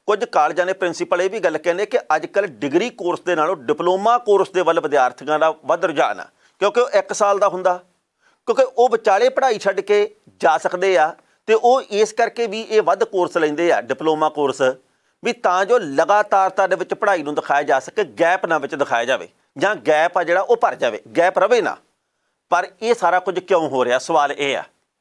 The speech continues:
ਜਿੰਨੀ ਦੇਰ ਤੱਕ ਪੰਜਾਬ ਦੇ ਵਿੱਚ ਕਾਬਲੀਅਤ ਮੁਤਾਬਕ ਰੁਜ਼ਗਾਰ ਨਹੀਂ ਮਿਲਦੇ, ਜਿੰਨੀ ਦੇਰ ਤੱਕ ਸਹੀ ਤਨਖਾਹਾਂ ਨਹੀਂ ਮਿਲਦੀਆਂ,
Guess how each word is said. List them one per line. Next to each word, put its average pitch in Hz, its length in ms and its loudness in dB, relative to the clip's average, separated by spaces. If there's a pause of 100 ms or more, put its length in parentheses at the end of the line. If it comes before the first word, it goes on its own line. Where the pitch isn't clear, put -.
(360)
ਜਿੰਨੀ 247 420 0
ਦੇਰ 196 260 2
ਤੱਕ 208 300 -4
ਪੰਜਾਬ 160 500 0
ਦੇ 175 80 0
ਵਿੱਚ 175 220 -4
ਕਾਬਲੀਅਤ 156 600 -2
ਮੁਤਾਬਕ 147 460 -2
ਰੁਜ਼ਗਾਰ 131 420 0
ਨਹੀਂ 139 120 -4
ਮਿਲਦੇ, 143 340 -2 (760)
ਜਿੰਨੀ 240 340 0
ਦੇਰ 214 220 2
ਤੱਕ - 260 -4
ਸਹੀ 214 300 -4
ਤਨਖਾਹਾਂ 156 520 -2
ਨਹੀਂ 156 100 -2
ਮਿਲਦੀਆਂ, 151 460 -2